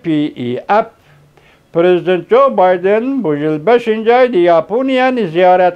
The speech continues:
qilgan mezgilda, Jungoning Osiyo Tinch okean rayonidagi iqtisod ta'siri kuchi bilan qarshi chiqish uchun Amerika taraf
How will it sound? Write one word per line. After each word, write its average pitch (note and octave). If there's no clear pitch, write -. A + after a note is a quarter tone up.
qilgan C#3+
mezgilda, A2+
Jungoning D#3
Osiyo E3+
Tinch B3
okean A3
rayonidagi D3+
iqtisod F#3
ta'siri G3+
kuchi -
bilan G3
qarshi A3
chiqish F#3+
uchun D#3
Amerika B2
taraf D3